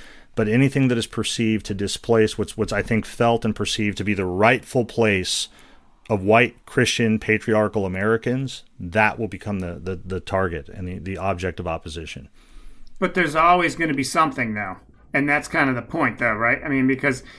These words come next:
Speaker 2: if it wa-, I mean, it's covid and masks, but it could have been anything. And there definitely are people or organizations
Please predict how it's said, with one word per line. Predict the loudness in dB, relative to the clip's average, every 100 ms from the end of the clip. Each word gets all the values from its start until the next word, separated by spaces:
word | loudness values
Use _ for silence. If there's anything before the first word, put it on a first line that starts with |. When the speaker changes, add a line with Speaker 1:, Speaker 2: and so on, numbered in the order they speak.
| -4
Speaker 2:
if | -2 0
it | 2
wa-, | 0
I | 2
mean, | 2 2
it's | 0
covid | -2 6 6 6 4 4 -2
and | -2 2
masks, | 4 6 4 0 -8 -20 -20 -20 0
but | 2
it | 2 0
could | 0 4 6
have | 6
been | 2 4
anything. | 4 2 0 0 0 0 -6 -14 -20 0
And | 4 6 6 2 -2 -12 -20 -18 -2
there | 0
definitely | 2 0 0 -4 0 4
are | 4
people | 4 0 0 2 0 0 -4 -16 -20 _ -4
or | -2 2
organizations | 2 2 0 2 2 2 2 2 2 0